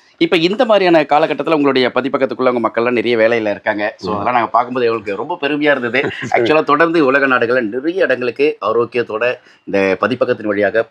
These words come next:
Speaker 1: பல படைப்பாளர்களையும் வாசகர்களையும் கொண்டு வாங்க.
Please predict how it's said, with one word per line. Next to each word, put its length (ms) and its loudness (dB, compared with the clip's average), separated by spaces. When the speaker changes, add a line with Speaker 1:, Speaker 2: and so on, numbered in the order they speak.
Speaker 1:
பல 300 2
படைப்பாளர்களையும் 840 0
வாசகர்களையும் 720 2
கொண்டு 240 -2
வாங்க. 360 0